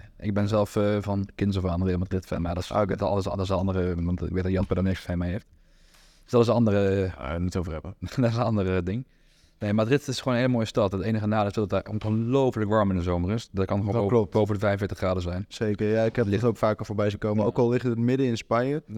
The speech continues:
Speaker 2: terwijl het zuiden
Speaker 1: Juist
Speaker 2: van Spanje
Speaker 1: daarom.
Speaker 2: kouder is.
Speaker 1: Ja. Het is bij Bar-, in, ehm, Barcelona is dan bijvoorbeeld veertig graden, maar dat voelt zo relaxed omdat je bij de zee zit.
Speaker 2: Ja,
Speaker 1: Dat
Speaker 2: klopt.
Speaker 1: koude briesje.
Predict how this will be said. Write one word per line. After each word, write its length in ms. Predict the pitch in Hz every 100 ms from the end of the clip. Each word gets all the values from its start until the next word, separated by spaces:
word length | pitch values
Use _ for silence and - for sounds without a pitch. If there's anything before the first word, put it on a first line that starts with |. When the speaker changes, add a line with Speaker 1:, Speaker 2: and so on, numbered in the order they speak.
| 107
Speaker 2:
terwijl 180 | 101 117
het 120 | 107
zuiden 240 | - 120 104
Speaker 1:
Juist 220 | 110 117
Speaker 2:
van 100 | 113
Spanje 80 | 117
Speaker 1:
daarom. 320 | 113 95 - - _
Speaker 2:
kouder 360 | - 120 139 139
is. 60 | 147
Speaker 1:
Ja. 200 | 107 95 90 _ _ _ _
Het 140 | - 90
is 60 |
bij 100 | 104
Bar-, 140 | 92 92 104
in, 140 | 107
ehm, 380 | 107 104 101 101 -
Barcelona 460 | 104 101 113 104
is 80 | 101
dan 100 | 101
bijvoorbeeld 340 | 98 95 87
veertig 220 | - 104 92
graden, 240 | 87 90
maar 100 | 92
dat 80 | 92
voelt 180 | 110 98
zo 160 | 95
relaxed 300 | 95 95 95 -
omdat 80 | 95
je 120 | 92
bij 20 |
de 60 | 92 98
zee 100 | 98
zit. 100 | 110
Speaker 2:
Ja, 160 | 107
Speaker 1:
Dat 120 | 95
Speaker 2:
klopt. 140 | 110 104
Speaker 1:
koude 220 | 95 95
briesje. 360 | 98 95 92